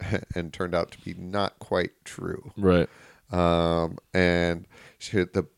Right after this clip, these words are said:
Speaker 1: picture that she posted, she had, like, nothing on her face, but, like,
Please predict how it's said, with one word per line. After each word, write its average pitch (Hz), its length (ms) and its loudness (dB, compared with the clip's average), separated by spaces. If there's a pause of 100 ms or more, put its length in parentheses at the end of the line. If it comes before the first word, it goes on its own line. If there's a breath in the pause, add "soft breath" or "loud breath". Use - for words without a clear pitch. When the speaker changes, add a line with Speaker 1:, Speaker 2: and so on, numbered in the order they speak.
Speaker 1:
picture 101 320 -2
that 87 180 0
she - 120 -6
posted, 107 600 -2 (360)
she - 180 -6
had, 90 140 4
like, 87 220 2 (380)
nothing 107 460 -2
on 95 100 0
her 90 100 -2
face, 90 420 0
but, - 180 -6 (100)
like, 95 180 2